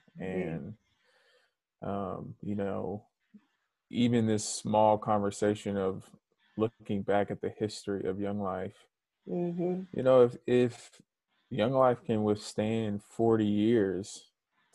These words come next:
Speaker 1: of whatever, you know, especially in the
Speaker 2: Mm-hmm.
Speaker 1: beginning, you know, it was kicked out of schools. It was in the newspaper. <laughs>
Speaker 2: Mm,
Speaker 1: Like,
Speaker 2: yeah, <laughs> right.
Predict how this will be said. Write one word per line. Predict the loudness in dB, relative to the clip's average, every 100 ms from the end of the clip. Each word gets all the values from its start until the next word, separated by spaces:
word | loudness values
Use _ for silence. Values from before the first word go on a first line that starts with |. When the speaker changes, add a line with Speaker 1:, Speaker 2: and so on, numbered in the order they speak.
| _
Speaker 1:
of | 0 2 4 2 -2 -10 -16
whatever, | 0 4 6 6 4 2 -8 -10 _ _
you | -10
know, | -6 -4
especially | -2 -4 0
in | 0
the |
Speaker 2:
Mm-hmm. | 0
Speaker 1:
beginning, | -2 -2 -2 -2 -6 -8
you | -4
know, | 0
it | 0
was | -2
kicked | -6 -6 -4
out | 2 2 2
of | -4
schools. | -10 -4 -2 -2 0
It | 0
was | 0
in | 0
the | -2
newspaper. | -2 -4 -6 -10 -10 -14 -6
<laughs> | -6 _ _ _
Speaker 2:
Mm, | -4 -2 0
Speaker 1:
Like, | 2 4 4
Speaker 2:
yeah, | 2 -8 _ -6
<laughs> |
right. | -4 -2